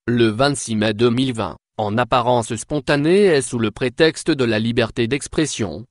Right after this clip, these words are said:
sont en fait des attaques contre le peuple algérien et ses institutions, dont la N P et sa composante, la digne héritière de l'Armée de Libération Nationale,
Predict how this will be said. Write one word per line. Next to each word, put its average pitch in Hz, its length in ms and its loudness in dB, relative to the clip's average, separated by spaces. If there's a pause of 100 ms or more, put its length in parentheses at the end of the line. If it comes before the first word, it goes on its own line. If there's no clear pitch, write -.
(140)
sont 135 300 -4
en 113 100 0
fait 131 220 2
des 110 240 0
attaques 113 300 -2
contre 101 440 -6
le 90 100 -4
peuple 147 360 0
algérien 110 580 0
et 127 140 -2
ses 120 240 -4
institutions, 117 880 -4 (240)
dont 139 240 2
la 135 160 4
N 151 160 0
P 160 320 -2
et 110 80 -4
sa - 160 -8
composante, 120 800 -4 (240)
la 117 240 2
digne 160 260 -2
héritière 113 580 0
de 107 120 0
l'Armée 120 440 0
de 123 120 4
Libération 127 680 0
Nationale, 101 640 -4